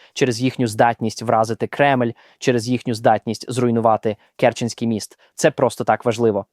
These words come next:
Ці поставки, які фактично були обіцяні Фрідріхом Мерцем під час виборчої кампанії,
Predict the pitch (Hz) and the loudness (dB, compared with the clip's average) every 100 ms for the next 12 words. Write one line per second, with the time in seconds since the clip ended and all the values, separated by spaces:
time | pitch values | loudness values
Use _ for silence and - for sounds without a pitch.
0 | _ _ _ - 135 131 - 147 - 127 | _ _ _ -2 -2 0 2 0 2 -2
1 | 113 - 120 107 _ - 120 147 123 123 | -2 0 -2 -2 _ -6 -2 0 -2 -2
2 | 110 120 117 123 113 117 107 127 117 113 | 0 0 0 -2 -2 -4 -4 -2 -2 -2
3 | 113 113 110 - 110 110 - 117 123 117 | 0 2 2 0 -8 -8 -2 0 0 -2
4 | - 110 120 113 135 127 110 | -2 -2 0 0 0 0 -4